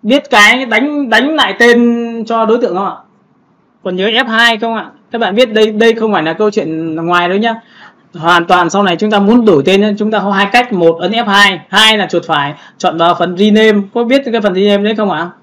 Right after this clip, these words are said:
Nào, rename đây đúng không? Có được cái này không ạ? Thì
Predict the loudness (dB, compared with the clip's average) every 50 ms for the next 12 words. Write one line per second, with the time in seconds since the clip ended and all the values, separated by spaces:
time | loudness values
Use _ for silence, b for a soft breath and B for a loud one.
0 | _ _ _ _ _ _ _ _ _ _ _ _ _ _ _ _ _ _ _ _
1 | _ _ _ _ _ _ _ _ _ _ _ _ _ _ _ _ -10 -4 -2 0
2 | 2 2 2 2 0 0 0 0 2 2 2 2 4 4 4 4 6 6 6 6
3 | 6 4 4 0 -4 -12 _ _ _ _ _ _ _ _ _ _ 0 2 2 4
4 | 4 4 4 4 4 2 2 0 -2 -2 -6 -12 _ _ _ _ _ _ _ _
5 | _ _ _ _ _ _ _ -8 -8